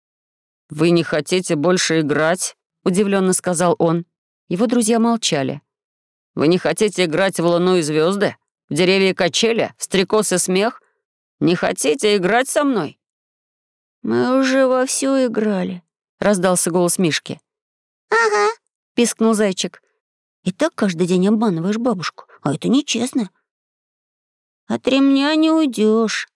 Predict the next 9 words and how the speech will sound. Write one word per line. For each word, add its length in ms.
поддержал 520
его 120
Сергей. 540
Алеша 380
Попов 380
сказал, 440
лежа 300
в 40
гамаке. 520